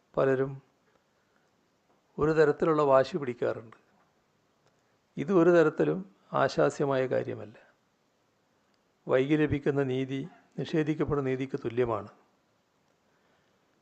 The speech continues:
വിവരങ്ങൾ വൈകി ലഭ്യമാക്കുന്നത് വിവരങ്ങൾ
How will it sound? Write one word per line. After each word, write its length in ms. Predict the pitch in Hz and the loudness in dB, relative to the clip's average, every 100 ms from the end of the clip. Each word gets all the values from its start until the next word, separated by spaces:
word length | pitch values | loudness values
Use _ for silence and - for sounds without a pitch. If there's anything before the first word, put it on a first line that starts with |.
| _ _ _ | _ _ _
വിവരങ്ങൾ 440 | 131 147 170 175 185 | 4 4 6 4 4
വൈകി 280 | 151 160 185 | 4 2 2
ലഭ്യമാക്കുന്നത് 800 | 160 170 160 147 147 143 139 143 185 _ _ _ _ _ _ | 0 0 0 0 0 -2 -2 -4 -8 _ _ _ _ _ _
വിവരങ്ങൾ 500 | 117 123 139 135 139 | -4 -2 -2 -4 -8